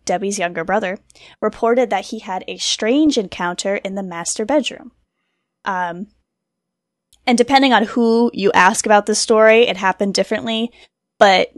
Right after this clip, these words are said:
'cause at one point, the mom says she was in the room with David, but someone else said David was alone in the room. Um, all I know is that there were, there were a bunch of people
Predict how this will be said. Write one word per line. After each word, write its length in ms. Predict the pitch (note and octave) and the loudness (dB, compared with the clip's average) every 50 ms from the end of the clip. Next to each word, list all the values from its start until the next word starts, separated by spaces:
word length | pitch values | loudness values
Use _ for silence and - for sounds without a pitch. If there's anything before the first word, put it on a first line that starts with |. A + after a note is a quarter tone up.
| - _ - | -20 _ 0
'cause 320 | B3 G#3+ G#3+ - - - _ _ _ - - _ _ _ _ - | 0 0 0 0 -4 -6 _ _ _ -20 -20 _ _ _ _ -2
at 240 | - A3+ A3 G#3 G3+ | 2 2 2 4 4
one 200 | A3 A3 A3 A3 | 4 4 4 2
point, 320 | - - B3+ B3+ B3+ B3 - | 0 0 0 0 0 0 0
the 80 | A3 G3 | 0 0
mom 360 | F#3+ F#3+ F3+ F3+ F#3 F#3+ G3+ | 0 0 0 2 0 0 -2
says 200 | - - G3+ G3 | -4 -4 -2 -2
she 200 | - - - G#3 | -2 -2 -4 -2
was 200 | F#3+ F#3+ F#3 - - - | -4 -4 -4 -6 -6 -4
in 180 | G3+ G3 G3 G3+ | -4 -2 -2 -2
the 100 | G3+ F#3+ | -2 -2
room 240 | F#3+ G3+ G3+ F#3+ F#3 | -2 -2 -2 -2 -2
with 220 | F#3+ G3 - - | -4 -4 -4 -2
David, 540 | - C4 B3 A#3+ A3+ B3 B3+ C4+ C4+ C#4 - - - - _ _ - - _ _ _ - | 2 2 4 4 4 4 4 4 2 0 -4 -14 -20 -20 _ _ -20 -20 _ _ _ 2
but 360 | G#3 G3 F#3 F3+ F3+ - - - | 4 6 6 4 4 0 -4 -8
someone 380 | - - - A3+ G3+ G3+ G3 F#3+ | -6 0 2 2 2 2 2 0
else 220 | G3 G3 - - | 0 0 0 -2
said 180 | - G3+ F#3+ F3+ | -2 -2 -2 -2
David 300 | G3+ F#3+ F#3 F#3 G3 F#3+ | -2 -4 -2 -4 -4 -2
was 180 | F#3+ G3 - | -2 -2 -2
alone 400 | G3+ F#3+ F#3 F3+ F3 F3+ F#3+ G3 | -2 -2 -2 0 0 0 0 0
in 140 | G#3 G#3+ A3 | -2 0 2
the 120 | A3 A3+ A#3 | 2 2 4
room. 480 | A#3 A#3+ A#3 A#3 A#3 A#3 A#3+ A#3+ A#3+ _ _ _ _ _ _ _ _ _ _ _ _ _ - | 4 4 4 4 2 2 0 -2 -4 _ _ _ _ _ _ _ _ _ _ _ _ _ -4
Um, 520 | F#3+ F#3 F3 E3 E3 D#3+ D#3+ E3+ F3 - _ _ _ _ - - | -2 -2 -2 -2 -4 -6 -10 -12 -14 -18 _ _ _ _ 2 6
all 180 | A3 A3 A3 A3 | 8 10 10 10
I 80 | A3 | 8
know 140 | G#3+ G#3 G3 G3+ | 8 6 6 4
is 120 | G3 - | 4 0
that 160 | - F#3+ F3+ | -4 -6 -2
there 140 | - G#3 G#3+ | 0 2 6
were, 180 | G#3+ G#3+ G#3 - | 6 6 6 6
there 200 | F#3+ A#3 A#3 A#3 | 6 6 8 10
were 140 | A#3+ C4 C4 | 10 10 10
a 40 | B3 | 10
bunch 360 | - - A3 A#3 B3+ - - | 8 6 6 6 6 4 0
of 60 | B3 - | -4 -2
people 320 | C4+ B3 A#3+ A3 G3 F#3+ | -4 0 2 2 2 2